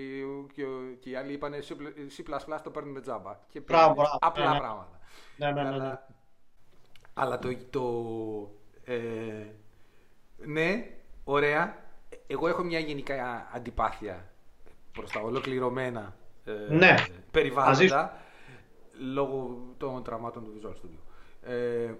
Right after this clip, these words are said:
Speaker 1: αλλά, <laughs> ναι, σαφώς. Ε, τη βρίσκ-, ναι. Να,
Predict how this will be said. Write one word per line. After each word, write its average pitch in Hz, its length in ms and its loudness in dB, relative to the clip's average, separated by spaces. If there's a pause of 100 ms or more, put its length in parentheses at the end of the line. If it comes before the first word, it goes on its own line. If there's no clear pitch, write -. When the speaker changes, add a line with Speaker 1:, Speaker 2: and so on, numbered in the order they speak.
(200)
Speaker 1:
αλλά, 120 840 0
<laughs> 120 140 -16
ναι, 139 140 -4 (600)
σαφώς. 113 600 -10 (1600)
Ε, 139 80 -18 (760)
τη 156 200 -8
βρίσκ-, 165 460 -4 (340)
ναι. 151 360 -4 (1700)
Να, 151 280 0